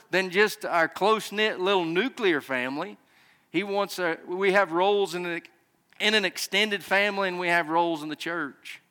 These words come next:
And those are important roles, roles that we must fulfill, roles that we must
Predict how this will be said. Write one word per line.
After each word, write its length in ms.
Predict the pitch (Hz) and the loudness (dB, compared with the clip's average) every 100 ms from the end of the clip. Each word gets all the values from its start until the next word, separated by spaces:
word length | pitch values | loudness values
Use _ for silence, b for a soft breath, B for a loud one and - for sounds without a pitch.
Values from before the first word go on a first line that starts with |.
| b b b b b b 127 | b b b b b b -10
And 140 | 143 | -2
those 240 | 175 160 | 0 0
are 40 | 160 | -4
important 440 | 147 170 185 175 | -4 -2 -2 -2
roles, 460 | 160 190 175 95 95 - - _ - | -4 -4 -6 -10 -16 -20 -20 _ 0
roles 280 | 170 180 | 2 2
that 100 | 165 | 0
we 140 | 170 160 | -2 -2
must 320 | 165 165 - | -2 -4 -6
fulfill, 560 | 147 - 185 170 117 110 | -14 -6 -2 -2 -4 -2
roles 320 | 156 175 147 | -2 0 -4
that 100 | 156 | -6
we 120 | 147 | -6
must 440 | 151 160 160 - | -2 -4 -4 -10